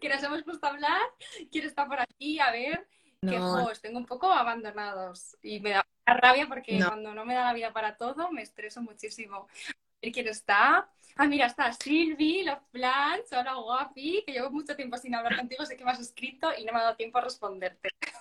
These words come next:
Speaker 1: <laughs> Eh, ¿quién está más? Merche Macelar, M B Ju,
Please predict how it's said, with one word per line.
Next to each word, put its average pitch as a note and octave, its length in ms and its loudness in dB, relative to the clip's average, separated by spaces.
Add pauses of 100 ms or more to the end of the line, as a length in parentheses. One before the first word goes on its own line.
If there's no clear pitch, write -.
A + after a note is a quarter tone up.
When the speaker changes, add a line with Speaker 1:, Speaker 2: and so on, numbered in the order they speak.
Speaker 1:
<laughs> D#4 500 6 (1000)
Eh, B3 340 2
¿quién A#3+ 160 -4
está A#3+ 220 -6
más? C#4+ 520 0 (280)
Merche B3 340 -4
Macelar, C4+ 960 4
M B3+ 300 -4
B B3 220 -4
Ju, E4+ 380 -4